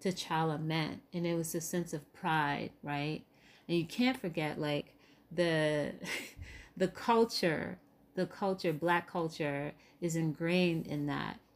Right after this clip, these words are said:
Like, there's a scene where, um, T'Challa is coming aboard, um, uh, Shuri's lab, right? And Shuri's just,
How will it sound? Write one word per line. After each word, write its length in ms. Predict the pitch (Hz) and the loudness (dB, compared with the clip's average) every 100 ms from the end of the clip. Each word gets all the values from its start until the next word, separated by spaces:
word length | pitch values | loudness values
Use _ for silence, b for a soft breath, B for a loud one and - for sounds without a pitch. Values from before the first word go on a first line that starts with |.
| _ _ | _ _
Like, 180 | 175 160 | -6 -2
there's 220 | 190 185 | 0 2
a 80 | 185 | 2
scene 800 | 175 - 202 196 185 165 160 180 b b b b - | 0 0 2 4 6 4 2 -2 b b b b -2
where, 680 | 160 170 160 156 151 147 - | 2 4 4 4 2 0 -4
um, 560 | 170 156 151 151 156 160 | -4 -2 -2 -4 -6 -6
T'Challa 800 | - 170 - 165 165 156 147 147 - | -4 -4 0 2 4 2 2 -2 -4
is 140 | 160 | -8
coming 560 | - 175 165 156 156 - | -4 -4 -2 0 -2 -4
aboard, 720 | 160 143 156 151 147 147 143 151 - - | -6 -4 -2 0 2 2 0 -8 -16 -4
um, 720 | 151 143 143 143 147 143 143 - - _ - B B B B B | 0 2 0 0 -4 -4 -6 -10 -20 _ -16 B B B B B
uh, 180 | 156 156 | 0 0
Shuri's 480 | 156 196 180 175 156 | 2 4 6 6 4
lab, 420 | 160 147 143 - - - _ - | 6 6 4 -2 -10 -20 _ -6
right? 440 | 151 147 147 - - | 0 0 0 -6 -8
And 120 | 170 | -4
Shuri's 420 | - 220 208 180 | 2 6 6 4
just, 280 | - 151 - | 0 -4 -6